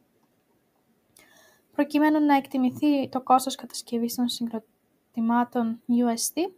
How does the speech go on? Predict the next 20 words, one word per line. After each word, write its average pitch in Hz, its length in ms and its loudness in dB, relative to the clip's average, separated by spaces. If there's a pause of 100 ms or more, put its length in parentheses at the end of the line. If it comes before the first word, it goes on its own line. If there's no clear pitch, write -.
(160)
ο 294 60 -10
κυβερνήτης 247 680 -4
έδωσε 233 360 -6
εντολή 226 360 -2
στις - 140 -8
επιτροπές - 680 -8 (480)
μεταφορών 254 680 0
και 302 140 -6
πολεοδομικού 240 640 -2
σχεδιασμού 226 640 -6 (500)
να 302 140 -2
υπολογίσουν 247 680 -2
τον 247 140 -2
μοντέλο 220 580 -2
σχεδιασμού 220 640 -6
μαζί 254 320 -2
με 240 200 -2
την 247 140 -4
Unisys 226 640 -6
Technologies. 233 800 -4